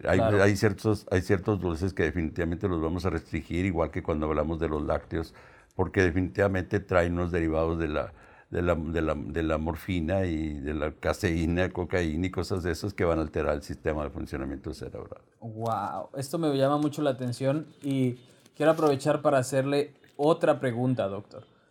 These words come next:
Speaker 2: La pregunta es, ah, si a una persona, n-, o no en la, no en todos los casos,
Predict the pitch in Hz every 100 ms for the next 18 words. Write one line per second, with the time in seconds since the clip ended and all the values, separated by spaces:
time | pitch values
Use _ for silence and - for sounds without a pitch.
0 | _ _ - 139 139 151 165 180 175 147
1 | 143 147 - - - 139 135 127 127 -
2 | - 165 156 160 202 220 151 156 - 165
3 | 165 156 151 123 147 151 135 113 - 147
4 | 139 131 135 147 180 202 190 156 156 165
5 | 170 160 151 127 - 135 123 110 -